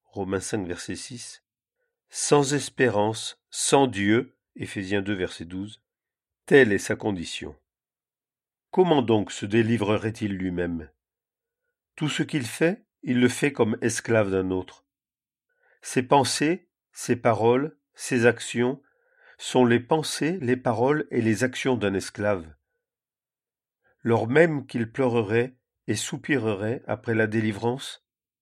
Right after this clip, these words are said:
ses pleurs et ses soupirs ne sont encore que la triste preuve de son esclavage. Il peut lutter pour la liberté, mais ses efforts mêmes,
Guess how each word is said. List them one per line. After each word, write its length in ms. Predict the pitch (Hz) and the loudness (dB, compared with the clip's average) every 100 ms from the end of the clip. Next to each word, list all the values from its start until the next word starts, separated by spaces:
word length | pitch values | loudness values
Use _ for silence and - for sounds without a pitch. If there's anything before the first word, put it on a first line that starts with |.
| _ _ _ _ | _ _ _ _
ses 240 | - 127 | -6 -4
pleurs 400 | 117 127 143 135 | -2 2 4 4
et 40 | 113 | 0
ses 140 | - | -2
soupirs 480 | 107 117 117 160 143 | -4 -4 0 2 4
ne 100 | 127 | 2
sont 180 | 120 131 | 2 0
encore 300 | 113 127 117 | 0 -2 -2
que 120 | 123 | 0
la 100 | 110 | 0
triste 400 | - 131 - 113 | -2 -8 -6 -8
preuve 340 | - - 127 | -4 -2 -2
de 120 | 110 104 | -2 -4
son 200 | - 101 | -4 -6
esclavage. 720 | 90 - 92 87 90 80 78 _ _ _ _ _ _ _ _ _ _ - | -6 -6 -4 -2 -4 -6 -16 _ _ _ _ _ _ _ _ _ _ -4
Il 200 | 127 117 | -4 -2
peut 140 | 113 131 | 0 2
lutter 360 | 127 127 151 | 2 2 -2
pour 200 | - 107 | -2 -2
la 120 | 101 | 0
liberté, 640 | 95 90 90 - - 90 _ _ _ _ _ _ - | 0 -2 -4 -6 -12 -12 _ _ _ _ _ _ -2
mais 100 | 117 | -2
ses 300 | - 123 123 | 0 0 0
efforts 260 | 120 123 | 0 -2
mêmes, 420 | 127 143 151 95 | 0 0 0 -2